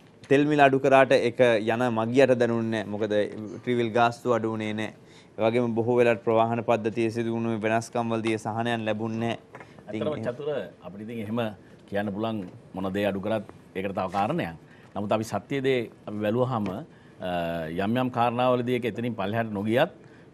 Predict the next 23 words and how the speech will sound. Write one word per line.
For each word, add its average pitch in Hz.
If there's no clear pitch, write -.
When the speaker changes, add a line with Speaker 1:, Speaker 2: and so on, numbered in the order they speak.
Speaker 2:
අ, 90
විශාල 131
ප්‍රමාණයකට 113
මොටර් 95
සයිකල් 117
පාවිච්චි 123
කරන, 131
ඒ 107
වගේම 117
මේ 98
අය 117
පොහොසත් 101
අය 120
කියලා 123
අපිට 123
කියන්න 123
බෑ. 127
මේ 110
සාමාන්‍ය, 113
අ, 92
වැඩ 92
කරන 139
ජනතාව 147